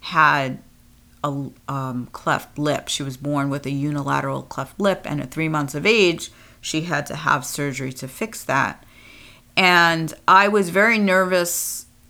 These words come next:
and what helped me to know was what's gonna happen afterwards. So you wanna think about that. What's it going to be like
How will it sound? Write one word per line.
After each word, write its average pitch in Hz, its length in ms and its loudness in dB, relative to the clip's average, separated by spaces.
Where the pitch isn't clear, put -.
and 170 220 0
what 175 140 6
helped 214 440 0
me 185 220 -2
to 180 180 -6
know 170 480 4
was 147 720 0
what's 180 380 2
gonna 202 240 2
happen 185 560 -2
afterwards. 135 960 -6
So - 200 0
you 185 180 2
wanna 269 240 2
think 226 320 -4
about 156 460 0
that. 131 280 -2
What's 190 380 0
it 262 220 -4
going 180 400 2
to 185 260 -6
be 170 180 -2
like 143 600 -2